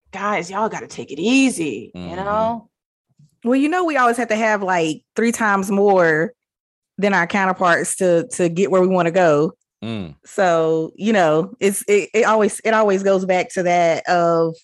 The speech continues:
Speaker 3: um, you know, why is it always that we have to have the extra step? You know, it's almost like she can't share her opinion anywhere online, you know, because of this,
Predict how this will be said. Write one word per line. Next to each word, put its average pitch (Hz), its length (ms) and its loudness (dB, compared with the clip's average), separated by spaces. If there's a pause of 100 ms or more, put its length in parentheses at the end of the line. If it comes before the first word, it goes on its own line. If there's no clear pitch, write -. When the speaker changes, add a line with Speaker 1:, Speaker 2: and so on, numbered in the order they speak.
(140)
Speaker 3:
um, 165 340 0
you 202 80 0
know, 190 120 2
why 185 200 4
is 185 80 0
it 185 60 -2
always 180 220 2
that 165 100 0
we 196 120 -2
have 190 160 0
to 202 60 -6
have 170 160 0
the 165 160 -4
extra 180 220 -4
step? 180 320 0 (160)
You 269 100 2
know, 285 120 4
it's 269 80 0
almost 285 340 2
like 208 400 2 (220)
she 262 160 -2
can't 247 280 0
share 240 220 2
her 226 160 2
opinion 196 760 0 (140)
anywhere 226 340 2
online, 226 640 0 (960)
you 226 160 2
know, 180 520 2
because 196 300 0
of 196 160 0
this, 208 220 0